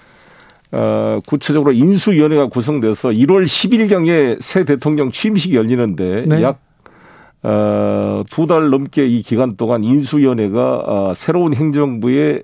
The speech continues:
Speaker 1: 에, 정책을 조율하게 될 겁니다.
Speaker 2: 외교
Speaker 1: 그
Speaker 2: 정책도 하겠죠.
Speaker 1: 당연히 그렇죠.
Speaker 2: 네.
Speaker 1: 그, 그때 긴밀하게 저희 국익을 전달하고 저희 입장에서,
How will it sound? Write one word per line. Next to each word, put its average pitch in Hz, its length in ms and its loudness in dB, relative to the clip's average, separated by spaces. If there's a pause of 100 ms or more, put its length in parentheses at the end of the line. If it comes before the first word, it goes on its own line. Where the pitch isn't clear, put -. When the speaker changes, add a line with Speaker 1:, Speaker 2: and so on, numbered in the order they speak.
Speaker 1:
에, 110 180 0
정책을 123 680 -4
조율하게 123 480 0
될 95 160 -4
겁니다. 117 400 -4
Speaker 2:
외교 170 200 0
Speaker 1:
그 214 60 2
Speaker 2:
정책도 165 420 -2
하겠죠. 151 520 0
Speaker 1:
당연히 135 300 0
그렇죠. 107 360 -2
Speaker 2:
네. 156 100 2
Speaker 1:
그, 202 260 -4
그때 156 420 0 (840)
긴밀하게 165 520 2
저희 127 640 2
국익을 120 840 -2
전달하고 113 560 -2
저희 117 220 0
입장에서, 101 760 -2